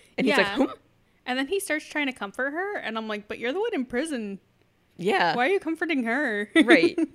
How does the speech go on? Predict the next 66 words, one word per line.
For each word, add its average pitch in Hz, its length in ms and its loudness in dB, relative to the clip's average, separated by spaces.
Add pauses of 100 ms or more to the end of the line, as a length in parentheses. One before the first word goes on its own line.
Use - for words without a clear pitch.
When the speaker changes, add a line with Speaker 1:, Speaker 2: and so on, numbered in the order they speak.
(600)
Speaker 2:
Like, 262 100 2
she 269 140 -2
doesn't 277 260 0
need 233 220 -4
to 233 80 -4
be 220 160 0
with 214 160 0
you. 190 260 -6
She 220 80 -10
doesn't 277 220 2
have 240 140 4
to 208 100 -2
wait. 208 400 0
<laughs> 339 180 4
Speaker 1:
She, 220 120 2
yeah, 180 260 4
she - 160 -4
can 320 80 -2
move 165 160 0
on. 170 320 -2
Speaker 2:
Yeah. 220 420 2
<laughs> - 640 -2
Speaker 1:
So 202 60 -2
then 196 180 2
he 214 120 -2
goes 185 180 2
on 165 140 2
a 160 40 -2
thing. 151 320 -4
Yeah, 160 140 2
the, 151 360 -4
that, 175 280 2
this 190 160 -4
is 185 60 -6
just, 175 140 -6
like, 156 140 -4
the 156 80 -4
way 147 140 -2
that 143 140 -6
he's 143 200 -10
comforting 147 360 -8
her. 143 100 -8
But 147 140 -4
he 160 120 -6
goes 175 200 2
on 165 100 0
a 156 80 -2
thing 156 160 -2
about 147 240 0
how 151 200 0
life 160 240 0
isn't 175 200 -6
that 160 160 0
easy, 156 260 -4
and 147 100 -6
she 165 140 -6
shuts 156 260 -6
him 151 100 -6
up 147 140 -6
by 147 160 2
telling 143 260 -6
him 139 100 -8
that 139 120 -8
she 196 160 -2
loves 165 260 0
him. 165 360 2